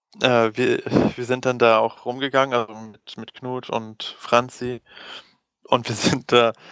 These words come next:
da werden diese auch sich dann erinnern, wenn man sie <laughs> fragt, dass da irgendwie alle fünf Buden quasi ein Crepe-Stand war und dann dahinter Softeis <laughs> und dann, ähm,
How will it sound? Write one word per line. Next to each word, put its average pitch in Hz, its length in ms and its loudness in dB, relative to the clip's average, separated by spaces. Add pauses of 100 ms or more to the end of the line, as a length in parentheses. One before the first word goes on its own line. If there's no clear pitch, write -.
(160)
da 113 100 -6
werden 117 260 2 (180)
diese 117 320 -6
auch 113 200 -2
sich - 420 -16
dann 110 400 -6
erinnern, 117 400 -2
wenn 117 120 -2
man 117 120 -6
sie 110 100 -8
<laughs> - 0 -
fragt, - 400 0
dass 123 160 -4
da 120 140 6
irgendwie 113 380 -4 (680)
alle 131 200 0
fünf - 300 -6
Buden 131 340 -12
quasi 123 320 0
ein 120 140 -6
Crepe-Stand - 760 -2
war 131 320 4
und 117 100 -14
dann 131 120 -6
dahinter 117 360 -4
Softeis - 880 -6 (220)
<laughs> - 220 -16
und 143 160 -6
dann, 117 500 -12
ähm, 113 380 -8